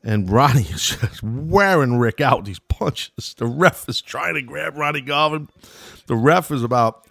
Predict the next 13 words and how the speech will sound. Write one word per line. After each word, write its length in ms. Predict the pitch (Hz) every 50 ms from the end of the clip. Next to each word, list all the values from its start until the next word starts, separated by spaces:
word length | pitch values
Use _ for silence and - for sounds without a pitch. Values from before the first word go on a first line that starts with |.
| -
sixty 420 | - - - 190 165 - - - 113
pounds, 400 | - 127 135 151 156 156 135 -
soaking 380 | - 165 156 151 - 127 117
wet 180 | 120 139 143 -
with 100 | - 113
a 40 | 92
brick 280 | 85 - 139 147 -
in 60 | 143
his 100 | 131 104
pocket. 420 | - - 131 131 143 147 - 139 - _ _ _ _ _ _ _ _ _ _ _ _ _ _ _ _ _ _ _ _ _ _ -
Nut 240 | - 143 175 208 190
job 360 | - - 160 160 156 156 135
Jones. 760 | 117 113 135 127 127 123 123 123 120 113 - - - - -